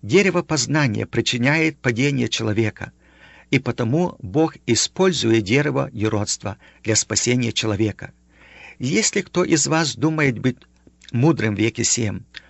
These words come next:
тот да будет безумным, чтобы быть мудрым. "Ибо мудрость мира сего есть безумие пред Богом". Первое послание к Коринфянам, третья глава, с восемнадцатого по двадцатый стих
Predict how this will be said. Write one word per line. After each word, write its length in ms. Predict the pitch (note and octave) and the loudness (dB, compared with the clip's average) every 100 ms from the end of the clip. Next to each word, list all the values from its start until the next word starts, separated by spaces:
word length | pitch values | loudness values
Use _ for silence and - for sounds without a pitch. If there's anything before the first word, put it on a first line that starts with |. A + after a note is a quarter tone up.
| - - | -20 -2
тот 240 | F3 F#3 - | 0 0 -2
да 140 | A#2 | -4
будет 380 | G#2+ D3 D3 C3+ | 0 0 0 -2
безумным, 600 | C3+ A#2 C#3 A2+ G2+ G2+ _ _ | -2 0 0 0 -4 -10 _ _
чтобы 340 | - A#2+ A2 | -6 -2 -2
быть 240 | G2 A#2+ - | 2 0 2
мудрым. 480 | A2+ G#2 A#2 F#2+ - _ - - | 0 0 -6 -10 -14 _ -20 -10
"Ибо 240 | - G#2+ A2+ | -2 2 4
мудрость 500 | C3 G3+ E3+ F3+ - | 4 2 2 0 2
мира 220 | D#3+ C3 | 2 2
сего 360 | G#2+ A2+ A2 A#2 | 0 0 0 0
есть 320 | A#2+ B2 G2+ | 4 2 2
безумие 560 | F#2+ G#2 B2 D#3+ C#3+ C#3 | -2 0 2 2 0 0
пред 260 | - G2+ | -4 -4
Богом". 400 | F2+ G#2 - B2+ _ - - - - | -2 -4 -4 -12 _ -20 -20 -20 0
Первое 320 | B2 B2 A#2+ | 2 4 0
послание 520 | A#2+ - A#2+ A#2 A2+ | 0 0 0 0 0
к 40 | |
Коринфянам, 520 | - A#2+ C#3+ C#3 B2+ A#2+ | -2 -2 -2 0 -2 0
третья 340 | B2 A#2+ A#2+ | 0 2 0
глава, 360 | A#2 A2 A#2+ B2+ | 0 0 0 0
с 120 | - | -2
восемнадцатого 680 | B2 A2+ A#2 C3 - A2 A2+ | -2 0 0 0 0 -4 -4
по 140 | A2+ | -4
двадцатый 500 | G2+ G#2+ - C#3+ C#3+ | -6 -6 -2 -2 -2
стих 320 | C3+ - C#3 | -4 -4 -6